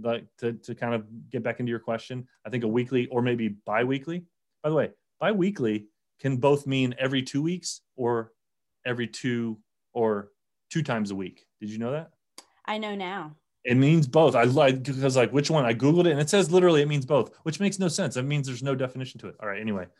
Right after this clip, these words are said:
Speaker 1: I digress. Um, so I would say weekly or every two weeks, but make sure it's, like, make sure you hit that, that mark because,
Speaker 2: Okay.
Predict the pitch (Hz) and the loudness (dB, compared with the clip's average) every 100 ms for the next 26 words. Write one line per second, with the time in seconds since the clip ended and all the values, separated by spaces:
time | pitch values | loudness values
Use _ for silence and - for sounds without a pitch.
0 | - - 107 104 104 98 - - _ _ | -20 -6 0 0 2 0 -4 -18 _ _
1 | _ 123 113 104 98 _ _ _ _ - | _ 0 2 2 -2 _ _ _ _ 2
2 | 131 135 170 147 147 131 127 135 127 151 | 2 4 2 2 4 4 4 0 -2 0
3 | 175 160 131 131 135 147 147 156 151 160 | 0 2 0 2 0 0 0 2 2 0
4 | - 143 131 - 135 131 147 143 165 160 | -2 0 0 -2 -10 -6 -4 -4 -4 -4
5 | 139 139 - 113 110 - 147 _ _ _ | -6 -10 -4 -2 -2 -6 -12 _ _ _
6 | - 120 131 170 151 107 123 - 107 - | -4 0 2 4 2 0 -4 -2 -4 -4
7 | _ _ 120 107 104 - 113 90 - _ | _ _ -8 -6 -6 -8 -8 -8 -12 _
8 | _ 110 120 113 262 220 | _ -8 0 2 2 -2